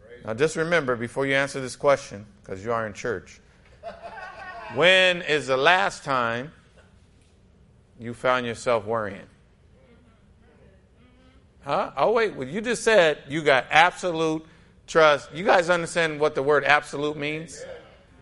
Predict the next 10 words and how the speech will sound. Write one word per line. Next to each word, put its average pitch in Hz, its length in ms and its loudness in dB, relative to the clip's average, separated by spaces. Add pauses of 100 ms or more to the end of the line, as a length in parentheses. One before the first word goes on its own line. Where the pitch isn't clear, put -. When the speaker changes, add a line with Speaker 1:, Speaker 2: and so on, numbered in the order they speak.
(600)
Speaker 2:
That 135 140 -2
means 143 300 -2
when 139 180 -4
it's 135 120 -8
a 131 60 -2
hundred 185 260 0
percent, 123 420 -4 (1500)
there's 110 240 -6
no 120 420 0 (180)
other. 107 460 -2